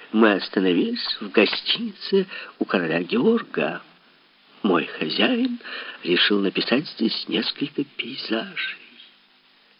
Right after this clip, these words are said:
На следующей неделе мы возвращаемся в Лондон, чтобы начать портрет королевы». Бог с ней,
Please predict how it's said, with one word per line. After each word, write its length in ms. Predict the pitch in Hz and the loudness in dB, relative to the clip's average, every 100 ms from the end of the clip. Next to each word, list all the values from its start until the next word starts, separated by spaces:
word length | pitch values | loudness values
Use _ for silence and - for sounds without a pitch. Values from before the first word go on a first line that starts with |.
| _ _ _ _ _ _ - | _ _ _ _ _ _ -2
На 120 | 90 | -2
следующей 540 | - 82 80 - - 80 | 0 0 2 4 2 0
неделе 480 | - - 226 214 - - - - - - | -4 2 2 2 -8 -20 -20 -20 -20 -8
мы 120 | - 90 | 2 2
возвращаемся 840 | 87 85 85 - 92 87 - 82 | 2 2 4 4 4 0 -2 -4
в 80 | 82 | 2
Лондон, 760 | 87 110 190 90 180 214 262 - _ _ _ _ - - - | 4 4 0 -4 -4 -2 -4 -6 _ _ _ _ -20 -10 -4
чтобы 260 | - 90 | -2 0
начать 360 | 78 - 101 - | 2 4 2 2
портрет 460 | 90 - - - - - - | -2 -2 -2 -4 -4 -10 -12
королевы». 640 | - 160 160 165 202 226 233 - - _ _ _ _ _ _ _ _ _ _ _ _ _ _ _ _ _ _ - - | -10 -8 -6 -6 -4 -6 -10 -16 -20 _ _ _ _ _ _ _ _ _ _ _ _ _ _ _ _ _ _ -8 -4
Бог 180 | - | -2
с 80 | - | -2
ней, 220 | 156 131 | -4 -6